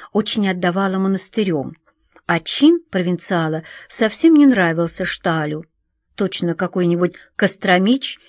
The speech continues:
или Рязанец, объясняя, что здесь провинциал значит совсем другое. Ранг комтура был гораздо красивее. Он звучал почти как графский титул. Русским комтуром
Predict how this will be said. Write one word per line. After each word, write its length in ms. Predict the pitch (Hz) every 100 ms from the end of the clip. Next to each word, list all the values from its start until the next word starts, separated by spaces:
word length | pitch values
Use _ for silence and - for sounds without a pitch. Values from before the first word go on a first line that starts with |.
| _
или 240 | 214 208 208
Рязанец, 760 | 208 202 180 139 139 - - _ _ _ _
объясняя, 640 | - 185 202 220 214 175 156
что 220 | - 175
здесь 240 | 165 175 -
провинциал 640 | 175 170 175 - 208 262
значит 400 | 185 180 - 190
совсем 420 | - 170 - 190
другое. 580 | 185 208 175 139 135 160 _ _ _ _ _ - - - -
Ранг 560 | - 214 254 269 262 - - _ _
комтура 680 | - 247 233 233 302 320 196
был 220 | 175 185
гораздо 500 | 190 185 202 226 208
красивее. 1120 | 208 208 202 - - 180 160 156 151 151 156 - _ _ _ - -
Он 200 | 208 233
звучал 480 | 196 196 - 196 208
почти 400 | 190 - - 214
как 220 | 185 170
графский 600 | 160 165 180 - - 180
титул. 600 | - - 151 - 151 147 _ _ _ _ _ - - -
Русским 560 | 185 202 - - 185 - -
комтуром 720 | 190 175 165 208 220 185